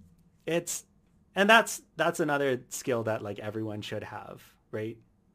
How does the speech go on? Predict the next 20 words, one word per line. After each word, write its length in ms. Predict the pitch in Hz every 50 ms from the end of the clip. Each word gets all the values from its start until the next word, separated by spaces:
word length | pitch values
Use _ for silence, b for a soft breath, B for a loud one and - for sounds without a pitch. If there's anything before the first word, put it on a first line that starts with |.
| _ _ _
It's, 240 | 147 156 151 - -
it's 160 | - - -
about 180 | - 139 131 120
taking 220 | - 127 120 117
care 160 | 107 - 110 107
of 60 | 104
yourself. 300 | 104 104 - 110 107 98 -
But 140 | - 120
going 240 | 113 131 151 180 180
back 180 | 160 147 147 147
to 60 | -
this 220 | 147 139 131 120 -
confession, 720 | - 117 101 - 120 123 147 - - 107 98 98 117 123 - _ _ _ _ _ _ _ 120
unless 220 | 123 135 139 135
there's 160 | - 131 117
anything 300 | 123 123 120 107 123 113
else 160 | 107 107 104 -
that 60 | 117
you 120 | 110 110
had, 220 | 101 117 110 104